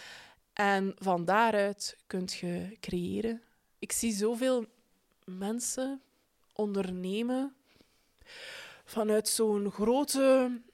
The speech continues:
ik kan er geen woord op plakken, maar zo, hoe, we moeten, we, van, vanuit een moeten, ja.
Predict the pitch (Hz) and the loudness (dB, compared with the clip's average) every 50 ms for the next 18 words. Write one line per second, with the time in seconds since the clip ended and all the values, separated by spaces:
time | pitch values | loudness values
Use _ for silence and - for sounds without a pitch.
0 | _ _ _ _ _ _ _ _ _ _ - - - - - - - 269 254 240 | _ _ _ _ _ _ _ _ _ _ -20 -16 -14 -12 -6 -2 0 2 4 4
1 | 240 247 240 226 214 226 294 320 - 294 - - 247 254 - 247 226 226 226 220 | 2 4 4 2 4 4 2 2 0 -2 0 0 0 2 2 2 4 4 4 4
2 | 202 226 226 226 226 220 - - - _ _ _ - - - - - - 392 427 | 6 6 6 6 6 4 2 -2 -6 _ _ _ -20 -20 -14 0 6 8 10 10
3 | 381 294 233 254 240 262 381 480 - 339 349 311 277 247 226 208 - - 226 240 | 10 8 6 4 4 6 6 6 6 4 4 4 4 2 0 -2 0 2 2 2
4 | 240 233 - 220 240 269 262 240 269 277 277 262 269 262 247 311 480 - 403 359 | 2 2 0 4 4 4 6 6 4 4 2 2 2 2 4 4 4 4 4 2
5 | 339 302 240 254 311 453 | 2 2 2 4 4 4